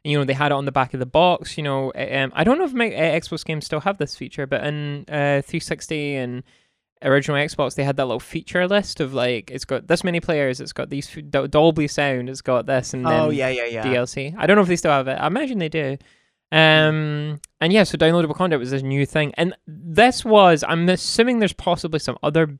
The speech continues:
Speaker 1: small bits and pieces, but this pretty much was the first bit of, like, D L C of this wave. Like, there'd been map packs on Xbox, the original for Halo two. There was map packs for Call of Duty, but those were, like,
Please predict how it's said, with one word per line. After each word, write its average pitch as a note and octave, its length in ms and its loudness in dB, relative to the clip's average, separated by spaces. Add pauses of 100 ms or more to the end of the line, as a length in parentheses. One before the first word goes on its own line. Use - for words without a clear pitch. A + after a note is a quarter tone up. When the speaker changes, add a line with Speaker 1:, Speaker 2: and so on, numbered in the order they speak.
(120)
Speaker 1:
small C#3 360 -2
bits D#3+ 200 -4
and F3 80 -4
pieces, F3 240 -6 (580)
but E3+ 140 -2
this D#4 180 4
pretty E4 280 4
much G3 300 2
was D3 880 2 (140)
the C#3+ 260 2
first C3+ 460 2
bit C3 240 4
of, B2+ 180 -2
like, B2+ 400 0
D C3 140 2
L C3+ 140 2
C B2+ 440 -6
of B2+ 380 4
this B2 220 0
wave. B2 380 -4
Like, D3 120 0
there'd E3+ 160 2
been F#3 720 2
map C#3+ 380 0
packs - 580 -10 (120)
on B2 540 -4 (640)
Xbox, E3 580 0
the D3+ 60 -4
original D3 360 -2
for - 100 -8
Halo B2+ 240 0
two. C3+ 340 -2
There C3+ 280 2
was C3+ 240 4
map C3+ 260 -2
packs C#3 300 -6
for C3 100 -6
Call B2+ 200 -2
of A#2+ 40 -6
Duty, C#3 200 -2
but C3+ 160 -6
those E3 220 4
were, F3 140 2
like, D3 240 2